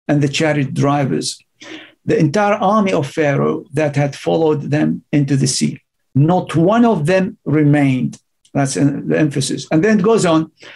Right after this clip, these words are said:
"Thus the Lord saved Israel that day from the Egyptians, and Israel saw the Egyptians dead on the seashore." I'm not sure about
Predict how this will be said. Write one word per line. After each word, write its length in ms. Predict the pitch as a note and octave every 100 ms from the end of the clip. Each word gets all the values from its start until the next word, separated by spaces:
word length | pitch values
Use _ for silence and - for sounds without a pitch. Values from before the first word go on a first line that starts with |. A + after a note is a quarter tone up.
| - -
"Thus 300 | C#3 G3+ G#3+
the 180 | E3+ G3
Lord 480 | F3+ F#3+ F#3 E3+ - _
saved 560 | - - F3 F3 D3 C#3
Israel 560 | G3+ D3+ D#3 D3 D3 C#3+
that 260 | D#3 D#3 C#3
day 240 | D3+ D#3
from 240 | C#3+ D3
the 100 | C3
Egyptians, 680 | D#3 - G#3+ - F3+ F3 D3+ -
and 260 | C#3+ C#3 -
Israel 480 | A3 A3 B3 A#3+ A3
saw 420 | - G3 E3 E3
the 160 | C#3+
Egyptians 720 | - - D3 - - C#3 - - C#3+ D3+
dead 260 | E3+ D3 - -
on 200 | D3 C3+
the 100 | C#3
seashore." 640 | - G3+ D3+ - - C3 - _ _ _ _ - _ -
I'm 140 | E3+
not 160 | A3+ A3
sure 200 | F#3+ D#3+
about 300 | D3 C#3+